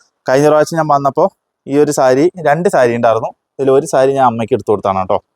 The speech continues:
ദാ നോക്കിയേ, ദാ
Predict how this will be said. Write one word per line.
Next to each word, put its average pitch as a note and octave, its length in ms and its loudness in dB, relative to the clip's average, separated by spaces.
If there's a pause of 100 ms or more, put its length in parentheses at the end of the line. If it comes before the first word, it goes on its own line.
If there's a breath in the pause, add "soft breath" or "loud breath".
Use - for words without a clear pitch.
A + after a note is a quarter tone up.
(360)
ദാ F#2 60 2 (1700)
നോക്കിയേ, A2+ 280 0 (520)
ദാ G2+ 60 2